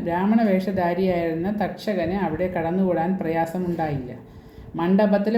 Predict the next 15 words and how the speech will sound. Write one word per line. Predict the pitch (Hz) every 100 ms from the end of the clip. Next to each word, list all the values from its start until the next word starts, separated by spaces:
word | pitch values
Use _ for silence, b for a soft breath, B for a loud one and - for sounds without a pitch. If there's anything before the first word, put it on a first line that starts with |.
| 226
പ്രവേശിച്ച | 180 180 190 202 202 180
ഉടനെ | 170 180 196
തക്ഷകൻ | 180 - 175 190
ഒരു | 175 190
കൃമിയുടെ | 185 190 214 226 196
രൂപത്തിൽ | 170 170 165 196
രാജാവിന് | 175 170 190 180 175 185
നിരാഹാരം | 175 185 196 208 196
അവസാനിപ്പിക്കുമ്പോൾ | 156 185 175 175 - - - - 165 160 180 214 B B B -
ഭക്ഷിക്കാൻ | 175 214 208 233 220
വച്ചിരുന്ന | 196 - 180 185 196
ഒരു | 185 196
മധുരനാരങ്ങയിൽ | 175 175 214 220 196 175 170 165 185 190
കയറിപ്പറ്റി. | 165 165 - 147 147 - - B B B B - -
സർപ്പദർശനം | 190 185 - 247 233 - 226